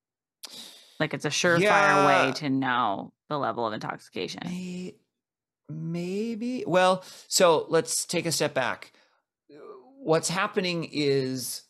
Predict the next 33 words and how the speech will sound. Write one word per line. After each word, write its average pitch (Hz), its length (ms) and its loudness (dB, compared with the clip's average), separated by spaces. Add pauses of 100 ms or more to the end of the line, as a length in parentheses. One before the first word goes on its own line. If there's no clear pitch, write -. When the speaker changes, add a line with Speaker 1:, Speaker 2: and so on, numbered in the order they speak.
(500)
Speaker 2:
alcohol, 143 960 2 (360)
you 135 180 0
ingest 127 440 -2
the 160 120 0
alcohol, 123 800 0 (920)
anything 208 380 4
that 175 80 -2
you 160 140 2
ingest 139 380 2
that - 80 0
your 127 120 0
body 127 360 0
absorbs 127 540 0
goes 131 280 0
into 123 140 0
the 117 120 -2
blood, 98 240 -4 (180)
kind 139 180 -4
of 120 80 -2
like 120 160 0
we 123 80 -6
talked 120 300 -6
about 110 440 -2
with, 110 400 -4 (440)
um, 107 600 -2 (1300)
wha-, 113 140 -4
whatever 107 280 -4
it - 80 -8
was 104 180 -2
we 104 80 -8
just 107 240 -4
talked 120 220 -8
about 110 380 -4